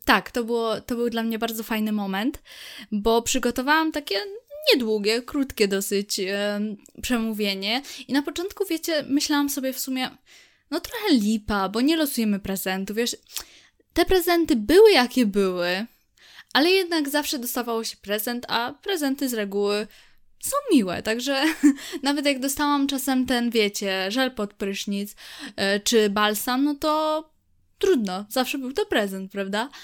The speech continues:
Mm, no a tutaj nie było prezentów, były tylko przemówienia, więc na początku byłam taka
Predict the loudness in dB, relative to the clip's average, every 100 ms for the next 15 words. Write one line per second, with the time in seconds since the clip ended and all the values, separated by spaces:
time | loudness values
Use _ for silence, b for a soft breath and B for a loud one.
0 | B B B -20 _ 2 4 4 2 0
1 | -2 _ _ _ _ _ _ _ -12 -12
2 | _ -4 -2 0 -2 -2 0 2 4 4
3 | 2 -2 -6 -10 -8 -10 -12 -16 -18 -10
4 | -8 2 4 4 2 -4 -6 -4 -4 -4
5 | -4 -6 -6 -6 -4 -2 -4 -2 -2 -2
6 | -6 -6 -6 -6 -8 -4 -4